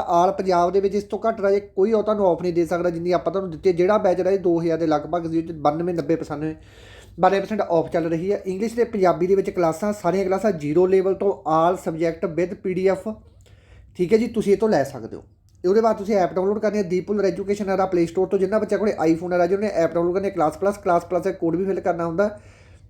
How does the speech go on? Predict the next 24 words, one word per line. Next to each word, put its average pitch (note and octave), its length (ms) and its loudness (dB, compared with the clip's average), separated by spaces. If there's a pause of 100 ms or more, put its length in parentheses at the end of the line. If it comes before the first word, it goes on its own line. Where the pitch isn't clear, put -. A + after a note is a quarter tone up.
(140)
ਡਬਲ E3+ 360 4
ਐਕਸ E3 420 -4
ਰੈਮ, D#3+ 380 -4 (760)
ਠੀਕ D#3+ 180 -4
ਹੈ G3 60 8
ਜੀ, A#3 100 -2
ਡਬਲ D#3+ 320 2
ਐਕਸ D#3 260 -4 (580)
ਰੈਮ। D3 400 -2 (480)
ਤੇ A3+ 200 6
ਬਾਕੀ G3 280 -2
ਤਾਂ A#3 100 -2
ਜੇ A#3+ 160 -4
ਕਿਸੇ G#3+ 160 -4
ਬੱਚੇ G#3+ 180 -8
ਨੇ A3 80 -4
ਪੰਜਾਬ F#3+ 340 0
ਦੇ F#3+ 60 0
ਸਾਰੇ F#3+ 240 -2
ਪੇਪਰਾਂ G3+ 240 -2
ਦੀ F#3+ 60 -6
ਤਿਆਰੀ F#3 200 2
ਕਰਨੀ, F#3+ 160 0
ਤੁਸੀਂ G3 180 -2